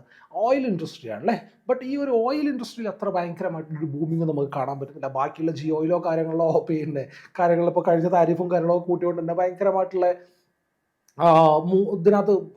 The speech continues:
പോസിറ്റീവ് ഇതിനകത്ത് നമുക്ക് കാണാൻ പറ്റും. And, ഏഹ്, എച്ച് ഡി എഫ് സിയിൽ നോക്കുകയാണെന്നുണ്ടെങ്കിൽ ഒരിക്കലും ഒരു ഭയങ്കര ഒരു പോസിറ്റീവ് ആയിട്ടുള്ള ഒരു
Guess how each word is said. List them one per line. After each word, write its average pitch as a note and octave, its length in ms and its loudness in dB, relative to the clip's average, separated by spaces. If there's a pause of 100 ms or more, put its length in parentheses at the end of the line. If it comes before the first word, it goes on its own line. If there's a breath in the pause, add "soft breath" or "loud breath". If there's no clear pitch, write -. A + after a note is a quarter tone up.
(120)
പോസിറ്റീവ് G3 360 0
ഇതിനകത്ത് G3 260 2
നമുക്ക് F#3+ 200 2
കാണാൻ F3 220 2
പറ്റും. - 220 -10 (360 loud breath)
And, G#3+ 220 -4
ഏഹ്, F#3+ 380 -2 (280)
എച്ച് F#3+ 160 -12
ഡി A3 60 -8
എഫ് B3 120 -12
സിയിൽ B3+ 140 -10
നോക്കുകയാണെന്നുണ്ടെങ്കിൽ F3+ 680 -4
ഒരിക്കലും G3+ 500 -6
ഒരു G#3+ 120 2 (260)
ഭയങ്കര F#3 440 -4
ഒരു F#3 200 0 (380)
പോസിറ്റീവ് G#3+ 540 -2
ആയിട്ടുള്ള F3+ 380 -2
ഒരു F3 160 0